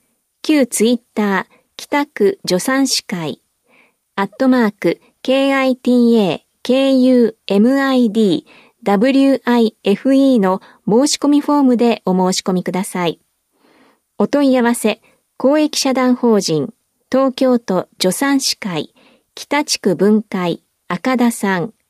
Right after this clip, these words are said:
電話零七零六五七四の一一零三番、Eメール、ケーアイティーエードットケーユードットエムアイディーダブリューアイエフイ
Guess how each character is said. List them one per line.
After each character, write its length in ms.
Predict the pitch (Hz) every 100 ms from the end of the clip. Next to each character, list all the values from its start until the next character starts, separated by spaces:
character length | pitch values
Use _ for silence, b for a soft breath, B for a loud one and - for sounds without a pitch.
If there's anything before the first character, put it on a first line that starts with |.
| _ _
電 300 | 208 220 214
話 240 | 196 196 -
零 260 | - 233 269
七 360 | 269 254 202 175
零 280 | 202 156 - B B B
六 320 | - 196 302
五 240 | 285 302 277
七 300 | 202 202 226
四 340 | 226 226 196
の 220 | 175 170 -
一 340 | 175 165 285 285
一 220 | 277 165
零 180 | 190 202
三 340 | - 208 185
番、 320 | 156 151 123 - _ _ _ _ _
E 180 | - 262
メ 280 | 254 254 214
ー 20 |
ル、 220 | 170 - _ _ _ _ -
ケ 280 | 262 294
ー 60 | 294
ア 60 | 285
イ 100 | 269
テ 120 | 254
ィ 180 | 254 240
ー 80 |
エ 240 | 233 170 - _
ー 20 | 165
ド 120 | 202
ッ 60 | - -
ト 180 | 202 202 b _
ケ 220 | - 254
ー 20 | 247
ユ 380 | 226 233 170 - -
ー 40 |
ド 100 | 175
ッ 60 | 202 _
ト 200 | - 202 - b _
エ 80 | 190
ム 240 | 208 262 262
ア 140 | 254
イ 120 | 240
デ 100 | 226
ィ 180 | 226 175
ー 60 | - _ 165
ダ 160 | 190
ブ 160 | 185 254
リ 220 | 269 262
ュ 40 |
ー 100 | 254
ア 100 | 240
イ 120 | 233 -
エ 80 | 220
フ 200 | 208 233
イ 360 | 220 208 151